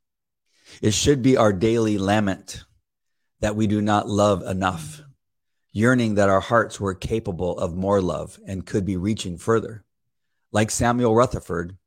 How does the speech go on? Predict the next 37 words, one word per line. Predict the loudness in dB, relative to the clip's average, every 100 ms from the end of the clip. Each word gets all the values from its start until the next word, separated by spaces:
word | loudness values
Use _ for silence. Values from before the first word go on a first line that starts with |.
| -4
who | -2
is | 0
a | -4
Scottish | -2 -2 -2 -4
Presbyterian | -6 -6 -6 -6 -4 -6
theologian, | -4 0 2 2 0 -2 -6 -10 _ -8
the-, | -6 -6
theologian, | -8 -4 -2 0 0 -2 -4 -6 -6 -10 _ _ _ _ -6
<laughs> | -6 -6 _ _
I | -2
don't | 2 4
know |
why | 4
I | 4
can't | 0 -2
say |
that | -2
word, | -2 -4 -18 -4
theologian, | 0 2 4 2 0 -8 -14 _ -10
thank | -10 -8
you. | -10 -10 -18 -16 -12 -12 -10 -10 -4
We | 2 4
cry, | 4 2 4 2 0 0
"Oh, | 4 6 4 0 -4 -10 _ _ _ -2
for, | 0
f-, | 0 -6 -18 _ _ 0
for | 4 4 2
enough | -2 0 -2 0
love | 4 4 4 -2 -8
to | -4 0
encircle | 0 0 0 0 2 2
the | 0 -2
earth | 2 2 0 -4
and | -8 -2
rise | 2 4 4 0 0
above | 0 0
heaven. | 2 -2 -2 -6 -10